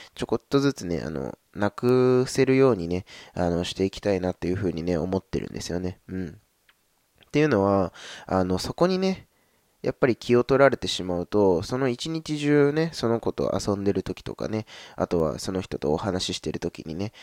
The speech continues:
あの、なかなかこう楽しめなくなってしまったりとか、うん。あとはまあ、それを引きずってね、何日も何日も考え込んじゃってると、やっぱり自分のね、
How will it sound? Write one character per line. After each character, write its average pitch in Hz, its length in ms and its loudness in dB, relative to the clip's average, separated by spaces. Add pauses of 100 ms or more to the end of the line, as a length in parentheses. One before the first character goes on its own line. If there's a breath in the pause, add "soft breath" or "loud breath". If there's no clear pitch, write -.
(140 loud breath)
あ 87 100 -4
の、 82 100 -2
な 101 140 0
か 160 140 2
な 165 80 2
か 151 120 2
こ 143 160 -2
う - 60 -12
楽 135 180 0
し 170 120 -2
め 156 120 2
な 117 120 2
く 90 120 -4
な 90 100 0
っ - 40 -18
て 92 120 -6
し 85 120 -4
ま 85 120 -2
っ - 20 -18
た - 160 -2
り 76 100 -2
と - 120 -6
か、 80 360 -2
う 92 80 -8
ん。 92 360 -6 (500 loud breath)
あ 165 100 4
と 170 120 8
は 123 100 10
ま 110 340 6
あ、 - 40 -20 (440 loud breath)
そ - 140 0
れ 107 80 6
を 107 60 4
引 - 100 -6
き 110 140 2
ず 101 100 -2
っ - 20 -4
て - 200 -2
ね、 147 260 -2
何 92 180 0
日 87 220 -6
も 78 80 -2
何 113 240 2
日 - 100 -10
も 78 80 -4
考 98 120 -2 (180)
え 101 60 4
込 147 220 -2
ん - 20 -4
じ 107 60 0
ゃ 90 40 2
っ - 20 -2
て - 180 -4
る - 120 -4
と、 139 420 8
や - 80 0
っ - 40 -2
ぱ 156 120 8
り 117 60 8
自 101 140 2
分 123 200 4
の 127 80 2
ね、 135 200 -2